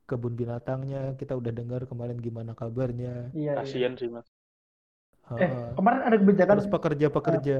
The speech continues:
Speaker 2: eh, kebijakan bagus banget sebentar. Masalah kebun binatang itu, eh, kalau nggak salah pemerintah Jawa Tengah. Pemerintah Jawa Tengah itu, jadi kalau nggak salah di Jawa Tengah itu ada suatu kebun binatang. Jadi pemerintahnya membuka
Speaker 1: Hmm.
Speaker 2: tiket, menjual tiket.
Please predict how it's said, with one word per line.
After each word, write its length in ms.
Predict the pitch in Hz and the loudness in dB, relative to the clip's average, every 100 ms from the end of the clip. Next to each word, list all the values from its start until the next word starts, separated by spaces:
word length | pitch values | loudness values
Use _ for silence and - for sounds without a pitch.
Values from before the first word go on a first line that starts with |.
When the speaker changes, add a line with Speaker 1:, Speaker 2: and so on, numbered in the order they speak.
| 135 | -2
Speaker 2:
eh, 160 | - | -12
kebijakan 460 | - 185 185 190 190 | 0 4 6 6 6
bagus 240 | 170 180 | 4 2
banget 260 | 165 165 160 | 2 0 0
sebentar. 300 | 160 151 156 | -2 2 2
Masalah 460 | 160 170 180 180 180 | 2 2 4 4 2
kebun 260 | 175 170 | 2 4
binatang 560 | 165 165 170 165 190 190 | 4 4 4 2 2 0
itu, 300 | 196 269 285 - - _ - | -2 -2 -4 -6 -20 _ -2
eh, 140 | 190 196 | 0 4
kalau 160 | 202 | 4
nggak 140 | 190 180 | 4 4
salah 240 | 208 262 | 4 4
pemerintah 460 | 262 214 214 214 208 | 4 2 4 4 4
Jawa 180 | 170 175 | 4 4
Tengah. 320 | 202 175 156 - - _ _ - | 2 2 0 -6 -20 _ _ -4
Pemerintah 320 | 190 196 208 | 2 2 4
Jawa 240 | 180 165 | 4 4
Tengah 240 | 165 175 180 180 | 2 0 0 0
itu, 320 | 196 240 185 | 2 0 2
jadi 320 | 165 180 220 | 0 2 0
kalau 240 | 208 185 | 2 2
nggak 160 | 180 160 | 2 2
salah 160 | 180 208 | 2 2
di 160 | 175 | 4
Jawa 160 | 156 151 | 2 2
Tengah 240 | 165 165 | 2 0
itu 240 | 170 - - | 0 -2 0
ada 480 | 160 156 160 165 165 - - | 0 2 4 4 2 -4 -4
suatu 480 | 185 175 170 170 170 | -2 2 2 0 0
kebun 400 | 175 165 160 160 | 2 2 4 4
binatang. 640 | 165 147 147 143 147 196 - _ _ - | 4 2 2 -2 -2 -6 -12 _ _ -2
Jadi 80 | 190 | 2
pemerintahnya 560 | 262 233 214 220 240 | 2 4 4 4 2
membuka 400 | 269 202 170 185 | 2 2 4 4
Speaker 1:
Hmm. 40 | 139 | 4
Speaker 2:
tiket, 400 | 196 165 156 - - - _ _ _ _ - | -2 4 4 4 -8 -16 _ _ _ _ 4
menjual 400 | 196 170 175 170 | 4 6 4 2
tiket. 400 | 165 - 156 | -2 2 0